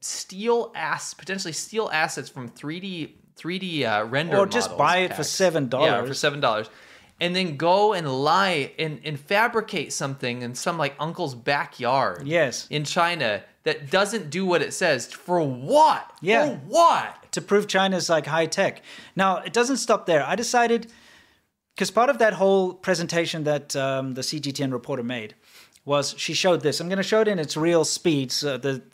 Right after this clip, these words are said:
Speaker 2: the initial speed that they showed it in. Okay, let's watch. Let's watch this tractor. So look at it. It, um,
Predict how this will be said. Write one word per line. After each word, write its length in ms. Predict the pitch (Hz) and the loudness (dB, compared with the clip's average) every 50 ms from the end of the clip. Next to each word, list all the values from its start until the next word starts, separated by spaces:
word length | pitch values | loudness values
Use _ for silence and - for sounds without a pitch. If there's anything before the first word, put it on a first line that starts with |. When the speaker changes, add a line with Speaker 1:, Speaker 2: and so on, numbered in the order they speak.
| _ - | _ -10
Speaker 2:
the 160 | 151 156 147 | -8 -6 -4
initial 320 | 180 175 202 196 - 220 196 | -2 -2 0 0 0 0 0
speed 260 | - - - 185 170 | 0 0 2 2 2
that 140 | 151 151 135 | 2 2 2
they 180 | 147 139 135 135 | 2 2 2 0
showed 320 | 127 - 147 135 127 117 | -2 -2 0 0 0 -2
it 80 | 113 104 | -4 -10
in. 100 | 98 98 | -12 -14
Okay, 200 | 113 113 - 135 | -14 -8 -6 -6
let's 220 | 127 135 131 - - | -4 -4 -6 -6 -6
watch. 380 | 139 113 - - - - - - | -8 -8 -8 -10 -14 -14 -14 -14
Let's 180 | 135 131 - | -12 -12 -10
watch 140 | - 131 123 - | -10 -10 -10 -10
this 100 | 120 - | -12 -10
tractor. 300 | - - 110 107 - 117 | -10 -12 -12 -12 -12 -12
So 140 | - - | -10 -8
look 180 | 131 147 147 - | -8 -8 -8 -8
at 60 | 139 | -8
it. 160 | 113 101 - - | -10 -10 -12 -14
It, 280 | 131 127 127 _ - | -16 -16 -14 _ -8
um, 300 | 135 127 127 123 123 117 | -6 -6 -6 -6 -8 -10